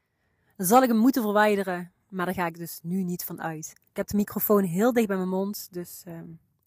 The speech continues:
let's do this. Vandaag een mooie dag, ehm, naar de verjaardag geweest van Rodé. Dat is mijn nichtje. Ze is, eh, zes jaar geworden. Zes jaar, jongens, alweer.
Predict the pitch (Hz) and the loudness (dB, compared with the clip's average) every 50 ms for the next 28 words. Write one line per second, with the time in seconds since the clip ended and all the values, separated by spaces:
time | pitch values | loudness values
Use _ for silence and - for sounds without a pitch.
0 | _ _ _ - 214 240 247 214 208 196 214 196 175 175 165 170 - - - _ | _ _ _ 0 2 4 4 4 2 2 2 2 0 -2 -6 -6 -10 -10 -12 _
1 | _ _ _ _ _ _ _ _ _ _ _ _ _ _ _ _ _ _ _ _ | _ _ _ _ _ _ _ _ _ _ _ _ _ _ _ _ _ _ _ _
2 | _ _ _ - 285 294 285 320 320 311 269 240 - 220 226 214 214 226 247 240 | _ _ _ 2 4 6 8 10 10 10 10 6 4 2 -2 -2 0 2 2 2
3 | 226 214 202 202 208 226 - - - - - 202 190 190 185 190 190 190 185 196 | 2 4 4 4 2 2 2 -2 -14 -12 -10 -8 -8 -8 -8 -8 -10 -8 -4 -2
4 | 208 202 202 185 196 202 202 196 190 185 - - 196 185 185 - - 190 180 180 | 0 0 0 0 0 0 2 2 0 -2 -4 -6 -6 -6 -6 -6 -8 -8 -6 -4
5 | 185 180 185 202 202 190 185 185 - _ _ _ _ - - 214 - 220 196 196 | -4 -2 -2 -2 -2 -2 -4 -6 -10 _ _ _ _ -12 -10 -6 -2 0 0 2
6 | 208 233 240 - - 254 208 185 190 202 190 190 - - - 196 190 185 185 185 | 4 2 2 2 -2 -4 -2 -2 -2 -2 -4 -6 -6 -8 -6 -6 -4 -4 -4 2
7 | 160 254 302 359 - - 294 240 240 247 269 262 254 254 247 240 226 202 202 190 | 4 6 6 6 6 6 8 10 10 10 8 6 4 6 6 6 6 6 4 0
8 | 190 - 233 214 208 269 311 330 339 - - 262 254 254 240 226 214 214 208 202 | -2 -4 -6 -2 4 8 8 8 8 6 2 4 6 6 6 6 4 0 -2 -4
9 | 190 - 202 202 202 202 190 185 185 190 _ | -4 -2 -2 -2 0 0 -2 -2 -4 -6 _